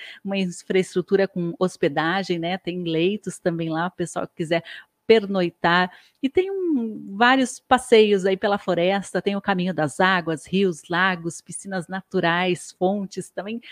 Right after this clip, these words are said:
duchas de águas cristalinas. E olha só, o Luiz Nelson tava me contando aqui um pouquinho antes, tô aguardando aqui ele se conectar com a gente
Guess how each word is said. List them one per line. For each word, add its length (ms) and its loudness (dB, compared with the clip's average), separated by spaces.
duchas 560 -2
de 80 -6
águas 440 -4
cristalinas. 1300 0
E 40 2
olha 200 2
só, 260 0
o 40 0
Luiz 180 0
Nelson 280 -2
tava 220 2
me 100 -4
contando 360 -4
aqui 120 -8
um 80 -4
pouquinho 400 -4
antes, 320 2
tô 80 0
aguardando 460 -2
aqui 160 -4
ele 100 0
se 140 -14
conectar 420 -6
com 120 -8
a 80 -4
gente 500 0